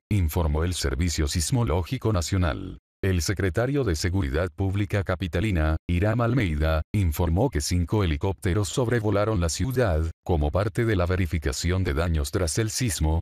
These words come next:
sin que se reporten afectaciones. Capitalinos salen de sus casas al oír la alerta sísmica.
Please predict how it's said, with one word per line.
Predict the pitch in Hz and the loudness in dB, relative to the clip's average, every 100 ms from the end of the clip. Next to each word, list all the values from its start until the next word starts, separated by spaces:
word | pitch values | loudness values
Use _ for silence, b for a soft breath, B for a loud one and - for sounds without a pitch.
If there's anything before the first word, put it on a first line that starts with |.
| - | -4
sin | - 104 92 | -2 0 2
que | 95 | 0
se | - | 0
reporten | 80 82 92 92 80 | 0 0 0 0 0
afectaciones. | 65 73 92 90 - 92 73 57 53 - - - _ _ - | 0 -2 -4 -4 0 0 0 -2 -4 -4 -6 -8 _ _ -4
Capitalinos | 92 95 87 85 104 117 | -2 -2 0 0 0 -2
salen | - 95 90 90 | 0 0 2 0
de | 95 | 0
sus | - 95 | -2 -2
casas | - 87 98 92 | 0 0 0 -2
al | 101 | 0
oír | 92 120 | 0 0
la | 107 78 | 2 2
alerta | 64 90 87 107 | 2 0 0 0
sísmica. | 113 80 69 65 57 50 | -2 -2 -2 -2 -4 -6